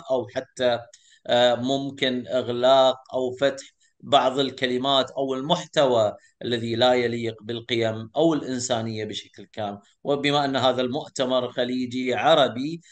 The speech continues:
أكيد أن قيمنا الإسلامية وتعاليمنا وتقاليدنا بإمكان استخدام الذكاء الصناعي في منع، آه، هذه الأمور على مجتمعاتنا. أستاذة هنادي،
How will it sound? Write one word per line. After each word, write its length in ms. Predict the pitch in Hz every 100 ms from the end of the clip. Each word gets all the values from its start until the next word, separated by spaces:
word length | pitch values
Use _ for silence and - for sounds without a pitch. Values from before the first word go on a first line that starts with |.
| _
أكيد 540 | 139 - 143 131 117 98
أن 200 | 110 120
قيمنا 460 | 117 120 120 117
الإسلامية 720 | 113 - - 117 110 110 107
وتعاليمنا 680 | 104 117 104 110 107 107 104 110 _ -
وتقاليدنا 920 | 123 123 113 113 107 101 104 104 - _ _
بإمكان 540 | - 127 123 123 131 120
استخدام 520 | 110 120 107 113 113
الذكاء 400 | 101 104 110 101
الصناعي 520 | 95 - 107 98 101
في 200 | 101 107
منع، 300 | 107 110 95 _ _ _ -
آه، 280 | 110 110 90
هذه 380 | 107 143 151 143
الأمور 360 | 117 117 104
على 200 | 95 107
مجتمعاتنا. 880 | 101 98 - 98 98 90 92 90 95 - _ _ _ -
أستاذة 560 | 175 - 139 143 135 143
هنادي، 400 | 147 143 139